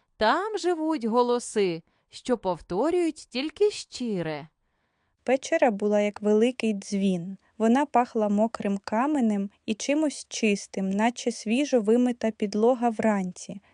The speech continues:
Speaker 2: На стінах мерехтіли світляні жилки, а посередині стояв круглий камінь, гладенький і теплий на дотик.
Speaker 1: «Стань на нього»,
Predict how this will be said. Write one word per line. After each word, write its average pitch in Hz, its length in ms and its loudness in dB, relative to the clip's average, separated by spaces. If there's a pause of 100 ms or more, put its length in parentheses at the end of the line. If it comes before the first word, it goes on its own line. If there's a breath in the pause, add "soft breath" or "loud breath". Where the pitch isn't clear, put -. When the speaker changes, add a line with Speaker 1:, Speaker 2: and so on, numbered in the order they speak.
Speaker 2:
На 220 180 4
стінах 285 560 -2
мерехтіли 240 600 0
світляні 220 680 0
жилки, 208 680 -2 (180)
а 220 120 4
посередині 240 920 0
стояв 214 680 0
круглий 226 500 2
камінь, 190 680 -2
гладенький 208 880 0
і 214 100 -2
теплий 220 540 0
на 214 160 0
дотик. 190 760 -6 (400)
Speaker 1:
«Стань 170 720 -8
на 247 140 -2
нього», 170 580 -4